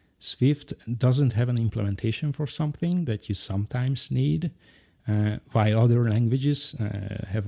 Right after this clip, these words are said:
already stable implementations for most of the stuff that, and that you ever need to do, even the more advanced data structure stuff. So it was nice to,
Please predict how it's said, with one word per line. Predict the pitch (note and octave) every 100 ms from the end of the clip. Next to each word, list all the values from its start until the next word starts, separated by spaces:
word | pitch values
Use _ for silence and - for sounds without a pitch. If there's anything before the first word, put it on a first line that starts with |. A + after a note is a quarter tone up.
| -
already | G#2+ G#2+ G#2 G2
stable | - G2+ G2+ G2+
implementations | G2+ A#2 A2+ D#3 - F#2+ -
for | - G2+ G2+
most | G2 A#2 G#2+ -
of | A#2
the | F#2+
stuff | - - - - -
that, | G#2 F#2 - -
and | G#2
that | G2+ G2 G#2+
you | G2+
ever | G2+
need | G2+ G2+ F#2+
to | -
do, | A2+ G#2+ - - - -
even | G#2+
the | G2+
more | G2+ G2 G2+ -
advanced | G2 G#2 G2+ -
data | A2+ A#2
structure | - - - -
stuff. | - - - - - - - -
So | C#3+
it | D3 C#3+
was | C#3+ C#3
nice | C#3+ D3+ D#3+ -
to, | - C#3 B2